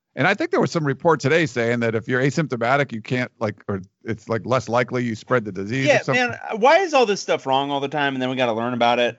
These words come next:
Speaker 2: I mean, I know science is always changing and whatnot, but, man, uh, like,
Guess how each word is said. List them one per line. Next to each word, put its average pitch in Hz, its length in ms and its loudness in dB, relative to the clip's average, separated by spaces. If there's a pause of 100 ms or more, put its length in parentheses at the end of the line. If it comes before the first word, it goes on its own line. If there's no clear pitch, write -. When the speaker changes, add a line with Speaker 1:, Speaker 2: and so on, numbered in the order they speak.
Speaker 2:
I 147 100 -4
mean, 170 180 -2
I 170 140 0
know 127 360 2
science 117 440 -4
is 101 120 -10
always 104 260 0
changing 101 480 -6
and 101 180 -10 (280)
whatnot, 104 760 -2
but, 110 320 -2
man, 160 540 0
uh, - 460 -8
like, 139 340 -2